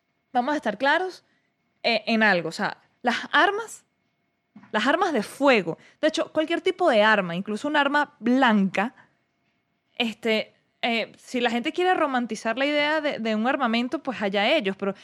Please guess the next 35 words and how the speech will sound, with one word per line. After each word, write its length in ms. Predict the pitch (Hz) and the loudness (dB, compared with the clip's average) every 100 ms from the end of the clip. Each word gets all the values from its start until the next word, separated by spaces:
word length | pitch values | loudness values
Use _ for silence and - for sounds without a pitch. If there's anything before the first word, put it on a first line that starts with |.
| - _ | -20 _
realmente 320 | 247 269 311 | -4 -2 -2
el 80 | 320 | 0
arma 200 | 302 320 | 0 -2
se 120 | 311 | -4
hizo 240 | 247 262 311 | -4 -2 -2
para 260 | 302 294 | 0 2
asesinar 560 | 339 247 247 - 208 226 | 2 -2 -6 -4 -2 0
a 220 | 294 269 | 2 4
alguien, 200 | 247 226 | 2 0
para 160 | 190 185 | -2 -2
acabar 280 | 190 196 - | 0 0 0
con 120 | 302 | -4
la 100 | 240 | -2
vida 220 | 208 277 | 0 0
de 140 | 254 | 2
otra 260 | 190 - - | 2 0 -2
persona. 560 | 180 - 240 226 82 - _ _ _ _ _ _ - | -4 0 2 2 0 -6 _ _ _ _ _ _ -2
No 180 | 233 240 | 2 2
es 100 | 240 | 2
porque, 280 | 349 320 | -2 -2
no, 340 | 269 311 330 247 | -2 2 4 4
es 120 | 214 | 0
que 120 | - | -4
con 140 | 294 285 | -2 0
un 120 | 247 | 4
arma 220 | 254 262 | 2 2
uno 140 | 262 277 | 0 0
se 140 | 302 | -2
protege. 420 | 226 214 208 190 | -2 -2 -2 -2
No, 360 | 175 247 247 214 | 0 4 6 6
hermano, 360 | 180 196 175 170 | 4 2 2 2
no. 360 | 185 185 160 - _ _ _ | 2 2 0 -8 _ _ _
No 140 | 208 214 | 2 4
romantices 640 | 262 262 214 208 269 247 | 6 4 2 -2 0 0
eso. 280 | 214 196 | 2 0